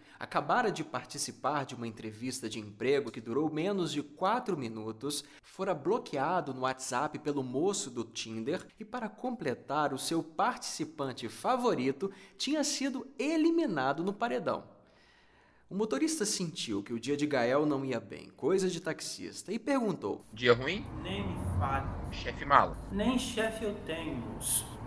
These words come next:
Speaker 2: "Namorada anda derrapando?"
Speaker 3: Ah, quem me dera.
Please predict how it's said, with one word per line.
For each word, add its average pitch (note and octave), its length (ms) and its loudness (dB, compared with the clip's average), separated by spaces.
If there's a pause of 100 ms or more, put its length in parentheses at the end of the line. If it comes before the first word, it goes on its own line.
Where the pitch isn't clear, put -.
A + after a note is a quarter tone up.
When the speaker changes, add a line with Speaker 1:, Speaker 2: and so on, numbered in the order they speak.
(180)
Speaker 2:
"Namorada A2+ 640 8
anda A2 140 0
derrapando?" A2 580 2 (500)
Speaker 3:
Ah, F3+ 240 -6 (300)
quem G#3+ 340 -2
me F3 140 2
dera. D#3 580 2